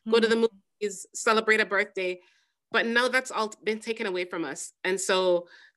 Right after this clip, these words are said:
Speaker 1: people are struggling with trying to, to, to find their sure footing. And that has created a lot of anxiety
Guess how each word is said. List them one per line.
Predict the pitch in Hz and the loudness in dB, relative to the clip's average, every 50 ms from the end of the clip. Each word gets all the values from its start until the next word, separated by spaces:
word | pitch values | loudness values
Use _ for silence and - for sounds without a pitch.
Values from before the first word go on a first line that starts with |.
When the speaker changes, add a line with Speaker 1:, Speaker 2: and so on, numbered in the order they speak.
| _ _ | _ _
Speaker 1:
people | - 254 254 254 262 247 240 226 - - | -4 -4 0 2 4 4 4 4 4 2
are | 208 214 | 0 0
struggling | 214 - - 240 226 233 233 214 208 196 | 0 0 2 2 2 4 4 4 4 2
with | 196 190 - - | 2 -2 -6 -14
trying | _ - - 220 220 214 214 220 220 - | _ -6 0 0 2 2 2 -2 -4 -2
to, | - 214 202 196 185 - - - | -2 0 0 0 -4 -6 -8 -6
to, | 214 190 180 - - _ _ - | -6 -4 -4 -6 -8 _ _ -12
to | - 208 | -12 -12
find | - _ _ 220 208 202 202 196 202 180 | -12 _ _ 2 2 4 4 2 2 2
their | 180 180 | 0 0
sure | 180 - - - 262 226 208 208 208 - | 0 -4 -4 0 0 2 2 0 -2 -4
footing. | - 202 196 175 156 143 156 170 _ _ _ _ _ _ _ _ _ _ _ _ _ _ _ | -2 0 0 0 0 -2 -6 -12 _ _ _ _ _ _ _ _ _ _ _ _ _ _ _
And | 180 208 202 196 190 190 185 185 175 165 - _ _ 175 160 | 2 4 4 4 2 0 -2 -6 -8 -12 -20 _ _ -20 -10
that | 160 185 196 - 202 | -4 -4 -4 -4 -4
has | - 226 214 214 - | -6 -8 -8 -8 -10
created | - - - 208 202 196 180 - - | -10 -6 -4 -4 -4 -4 -6 -8 -10
a | 170 | -8
lot | 180 180 190 190 190 185 185 180 - _ _ | -8 -6 -6 -4 -2 -4 -4 -4 -8 _ _
of | 170 180 175 170 170 165 165 165 - _ _ _ - | -4 -4 -2 -4 -6 -8 -12 -20 -20 _ _ _ -6
anxiety | 185 190 185 160 170 180 175 180 175 170 160 147 147 151 160 | -6 -4 -4 -2 -2 0 0 0 -2 -4 -4 -8 -8 -10 -12